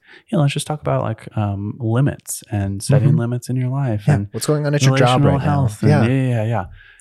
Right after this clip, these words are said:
Speaker 1: And walking away and being like, "Oh yeah, that's good." But then not taking the time to say, "What actually did I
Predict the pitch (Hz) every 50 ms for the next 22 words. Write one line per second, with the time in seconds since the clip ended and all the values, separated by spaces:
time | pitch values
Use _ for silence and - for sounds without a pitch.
0 | _ - 117 117 113 104 107 117 - 135 120 107 104 104 113 120 110 98 98 92
1 | 98 95 92 98 104 - - 262 226 170 156 165 127 104 120 - - - - -
2 | 95 98 113 117 - 104 101 - 110 107 104 104 104 - _ _ _ _ _ _
3 | _ _ - 120 117 120 - - - - 127 117 127 117 107 101 95 - - 107
4 | 107 107 98 98 - - 92 95 98 101 _ _ _ _ - - 151 170 196 -
5 | - - - - 139 147 127 127 131 135 - _ _ _ _ _ - 113 110 107
6 | 101 98 98 101